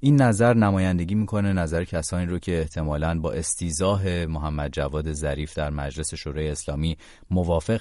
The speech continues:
هستند، کسانی که اعتقاد دارند محمد جواد ظریف به ارزش‌های انقلابی حکومت جمهوری اسلامی پشت کرده.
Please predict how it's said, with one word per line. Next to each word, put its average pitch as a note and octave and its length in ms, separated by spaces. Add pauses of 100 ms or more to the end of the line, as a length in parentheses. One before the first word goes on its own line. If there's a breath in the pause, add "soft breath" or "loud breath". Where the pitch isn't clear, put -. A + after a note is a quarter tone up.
هستند، F#2+ 360
کسانی G#2 440
که A2 120
اعتقاد F#2+ 500
دارند G2 380 (360 loud breath)
محمد F2 220
جواد F#2 200
ظریف F#2+ 520
به - 100 (140)
ارزش‌های F#2 1300 (360 soft breath)
انقلابی E2+ 1040
حکومت E2 640
جمهوری F2+ 500
اسلامی C#2+ 480
پشت - 380
کرده. - 360